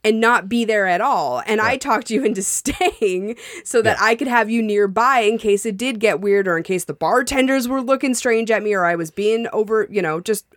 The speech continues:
Speaker 1: over dramatic about it. Let's
Speaker 2: Yeah.
Speaker 1: be real.
Speaker 2: So I stayed at the place, but I sat in a completely separate area. I was actually outside. It was really nice out, and I was sitting in this amazing outdoor space with a fire pit and all that kind of stuff. And you guys couldn't see me. He obviously didn't know I was there,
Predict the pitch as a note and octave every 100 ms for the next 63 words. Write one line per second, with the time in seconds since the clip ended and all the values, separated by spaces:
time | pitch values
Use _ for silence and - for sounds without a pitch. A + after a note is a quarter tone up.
0 | - C#4 A3+ G3 F3 D3+ D3+ D3+ D#3+ D#3
1 | C#3+ C#3+ C3 C#3 G3 F3 D#3+ D3+ B2+ C#3+
2 | D#3 E3 - C#3+ C3+ A2+ F#2+ - G#2 -
3 | G#2+ A2+ - A#2+ G#2+ G#2 A2 G2+ B2+ C3+
4 | C#3 A2+ G#2+ - G#2 G2+ G#2 G2+ G2 A2
5 | A2+ - G2 - G2+ - A2 G2 D#2+ F2+
6 | A2+ A2 G2 G2 F#2+ G#2+ G2+ E2+ - -
7 | - G2+ F#2+ G2+ F#2 F2+ F#2 G2 F#2 F#2
8 | F2+ F#2 - F2 - G2+ F2+ E2+ D#2 D#2
9 | F#2+ F2+ E2 G2 E2 E2+ E2+ - E2+ -
10 | F#2 F2+ E2+ - - C#3 C3 A2 - G#2
11 | - A#2+ A2 F#2+ F#2 G#2 F#2+ F2 F2+ E2+
12 | F2 E2+ D2+ D2 D#2+ E2+ D#2